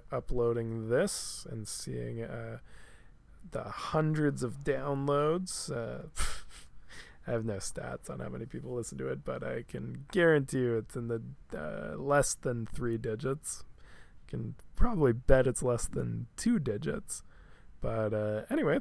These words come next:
thanks for listening. Got in at a good twenty-six minutes. And, uh, I'll probably be back sooner rather than later.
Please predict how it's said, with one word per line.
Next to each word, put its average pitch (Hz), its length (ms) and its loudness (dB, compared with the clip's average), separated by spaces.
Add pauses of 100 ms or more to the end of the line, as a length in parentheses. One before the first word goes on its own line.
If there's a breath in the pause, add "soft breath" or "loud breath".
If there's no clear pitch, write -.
(100)
thanks 165 220 0
for 143 120 0
listening. 160 520 0 (200)
Got 123 180 -2
in 120 120 2
at 117 120 0
a 113 60 0
good 120 240 -2
twenty-six - 600 2
minutes. 135 500 -6 (600 loud breath)
And, 117 300 0
uh, 120 300 2
I'll 120 80 0
probably 135 420 8
be 131 160 0
back 127 480 0
sooner 170 560 0
rather 151 360 0
than 147 220 -2
later. 143 440 0